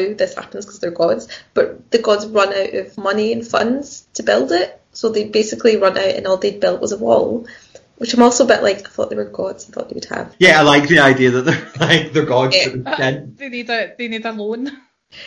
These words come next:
Speaker 1: Yeah. So with that, so Loki then comes up with this idea that he could get a giant to help him finish the job, because obviously the giant's a lot bigger and he's stronger and they can, like, build it quicker. So the gods agree and the giant agrees,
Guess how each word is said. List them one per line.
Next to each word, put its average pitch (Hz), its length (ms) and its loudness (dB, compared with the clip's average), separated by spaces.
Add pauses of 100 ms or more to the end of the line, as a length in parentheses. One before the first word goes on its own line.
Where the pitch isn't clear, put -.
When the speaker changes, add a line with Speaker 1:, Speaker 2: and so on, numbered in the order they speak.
(140)
Speaker 1:
Yeah. 175 320 2 (400)
So 226 460 4 (100)
with 233 180 0
that, 226 340 0
so 233 460 2 (140)
Loki 294 300 0
then 226 180 0
comes 233 200 -6
up - 100 -8
with - 80 -8
this 214 180 -4
idea 202 560 -2
that - 260 -2
he 214 200 -10
could - 100 -20
get - 160 -6
a - 40 -10
giant 233 400 -2
to 294 100 -10
help - 180 -10
him 294 120 -10
finish 294 280 -6
the - 80 -6
job, - 400 -4
because - 260 -8
obviously - 300 -6
the - 60 -10
giant's - 280 -2
a - 60 -8
lot - 120 -12
bigger 226 380 0
and 202 140 -6
he's 190 180 -10
stronger 185 320 -2
and 180 140 -4
they - 60 -8
can, 185 300 -12
like, 185 240 -12
build 185 200 0
it - 100 -4
quicker. 233 460 -2 (580)
So - 440 4 (120)
the 233 80 -4
gods 269 320 4
agree 202 640 -6 (300)
and - 80 2
the 202 60 4
giant 190 320 2
agrees, - 680 -10